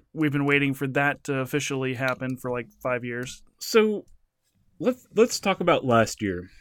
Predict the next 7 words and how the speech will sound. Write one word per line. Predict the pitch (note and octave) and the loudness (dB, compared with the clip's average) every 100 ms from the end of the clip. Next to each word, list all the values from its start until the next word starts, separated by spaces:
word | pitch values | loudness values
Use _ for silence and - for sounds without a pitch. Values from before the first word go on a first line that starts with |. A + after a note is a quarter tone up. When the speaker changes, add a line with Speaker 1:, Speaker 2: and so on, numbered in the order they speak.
| - _ - | -20 _ -12
Speaker 1:
Sure. | - | -4
Speaker 2:
Sony | G#3+ - A3 C#4+ B3+ | -4 2 4 6 4
was | E3+ B2 | 4 2
riding | A#2+ A#2+ A2+ G2+ - | 4 4 4 -2 -6
high. | - A2 - - - _ _ _ _ _ _ _ | -8 -8 -8 -16 -20 _ _ _ _ _ _ _
They | - | -4
were, | B2+ C3+ B2+ | 0 0 0